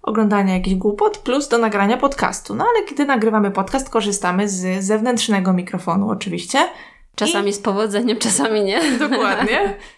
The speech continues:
Speaker 1: I w poniedziałek, gdy chciałam dołączyć do pierwszej lekcji tego dnia, okazało się, że mój mikrofon nie działa, bo nie wiem, pewnie zapomnieli czegoś tam w środku podłączyć albo coś.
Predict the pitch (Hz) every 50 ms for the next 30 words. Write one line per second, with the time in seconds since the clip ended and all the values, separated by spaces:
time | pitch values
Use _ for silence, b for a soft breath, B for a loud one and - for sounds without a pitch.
0 | B _ - 277 311 320 311 - - - - - - - - 294 311 277 254 214
1 | 208 185 190 220 - - - - - 214 202 196 202 190 - 214 208 196 196 196
2 | 196 202 - - _ _ - 208 - - 233 214 208 202 202 196 208 226 214 220
3 | 190 185 208 202 208 202 202 202 - 208 196 196 196 - - 214 202 202 - 202
4 | 196 214 202 202 196 190 185 220 269 - 320 - 392 349 349 370 359 370 370 302
5 | 285 285 285 285 277 254 247 220 214 285 339 392 427 - 220 202 185 208 226 233
6 | - 440 466 339 254 214 220 208 202 254 254 247 247 226 214 202 220 208 196 196
7 | 190 190 185 - 190 196 190 - 208 214 196 - 214 202 - - 196 - 175 170
8 | 175 196 214 214 233 214 - - 185 175 170 196 196 190 - - - - 214 202
9 | 208 202 B